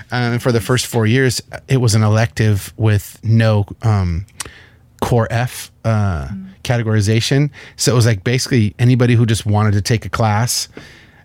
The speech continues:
Speaker 1: and so they were really ambitious students. And so out of that,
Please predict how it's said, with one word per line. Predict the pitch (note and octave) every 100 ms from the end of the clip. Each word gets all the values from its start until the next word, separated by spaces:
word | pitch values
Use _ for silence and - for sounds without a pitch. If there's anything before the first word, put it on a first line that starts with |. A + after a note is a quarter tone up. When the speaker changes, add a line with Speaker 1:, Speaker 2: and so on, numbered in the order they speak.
| _ -
Speaker 1:
and | A#2 A2
so | A2+ A2 G#2 - _ - - - -
they | C3
were | A#2
really | G2+ G2 A2+ A2 A2 G#2
ambitious | A2 G2+ G#2 - G#2+
students. | - A2+ A#2+ B2+ -
And | G#2
so | G#2
out | F2 A2
of |
that, | G2+ G2+ G2+